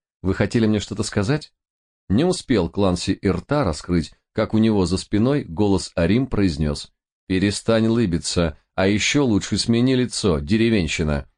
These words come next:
У Кланси отвисла челюсть. Он обалдело озирался по сторонам. Сестричка задиристо тряхнула головой. «Ах так? Кто бы говорил? На себя посмотрите.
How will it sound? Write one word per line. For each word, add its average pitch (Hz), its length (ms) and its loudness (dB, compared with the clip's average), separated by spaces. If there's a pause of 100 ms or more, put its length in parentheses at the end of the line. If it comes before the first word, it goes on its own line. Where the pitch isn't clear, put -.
(760)
У 78 100 -10
Кланси 92 500 0
отвисла 80 500 -2
челюсть. - 500 -6 (180)
Он 113 280 0
обалдело 104 640 0
озирался 95 600 0
по - 100 -4
сторонам. 78 560 -2 (300)
Сестричка 127 760 0
задиристо 98 640 0
тряхнула 85 460 0
головой. 76 480 -2 (320)
«Ах - 280 -8
так? 190 320 -4 (560)
Кто - 240 -2
бы 160 120 0
говорил? 143 500 0 (300)
На 127 180 4
себя 151 280 2
посмотрите. 87 720 -2